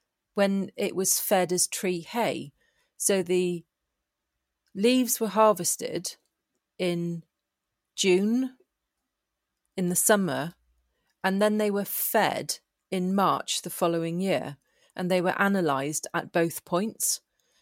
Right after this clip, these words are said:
And what we found was that when they were fed, the mineral content was much higher across all minerals.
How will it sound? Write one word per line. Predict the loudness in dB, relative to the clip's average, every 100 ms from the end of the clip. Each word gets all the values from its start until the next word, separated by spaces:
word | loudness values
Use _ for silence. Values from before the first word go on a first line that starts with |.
| _ -8
And | -2
what | 2 2
we | 0
found | -2 2 2 2 -4 -6
was | -4 -2 0
that | 0 0 -4 -6 _ _ _ _ -10
when | -2 0
they | 2
were | 0 -2
fed, | -4 -2 2 2 2 -4 -4 -10 _ _ _ _ _ -6
the | 0
mineral | 2 2 0
content | -2 -4 -4 -4 -8 -6
was | -8 -4
much | -6 -6
higher | -6 -6 -4 -8 -12 _ _ _ _ _ _ _ -12
across | -2 2 2 4
all | 2
minerals. | 2 0 -4 -6 -4 -4